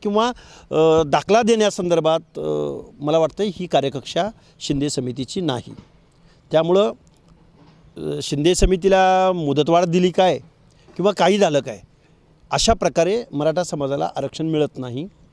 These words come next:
जरांगेंनी याचा आनंद जरूर साजरा करावा,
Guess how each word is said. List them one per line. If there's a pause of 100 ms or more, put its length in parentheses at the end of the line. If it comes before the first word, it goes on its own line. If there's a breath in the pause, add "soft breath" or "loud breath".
(500 soft breath)
जरांगेंनी
याचा
आनंद
जरूर
साजरा
करावा,